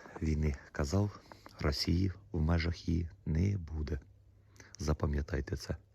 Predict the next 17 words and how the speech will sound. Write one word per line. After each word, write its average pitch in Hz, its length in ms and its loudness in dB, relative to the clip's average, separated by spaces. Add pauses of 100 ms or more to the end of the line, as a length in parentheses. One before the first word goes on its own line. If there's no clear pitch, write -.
(360)
Башкири 78 440 4
молодці, 71 500 2 (520)
встали, 90 560 6 (800)
ну, 170 60 8
встали 90 500 8 (520)
захищати - 560 4
своє. 67 440 0 (840)
А - 100 4
там, 90 200 4
я 78 80 6
думаю, 71 360 2
і 76 140 0
інші 71 320 2 (320)
народи 73 380 2
встануть, 92 500 2 (1120)
і 110 260 4 (180)
Росія 85 480 2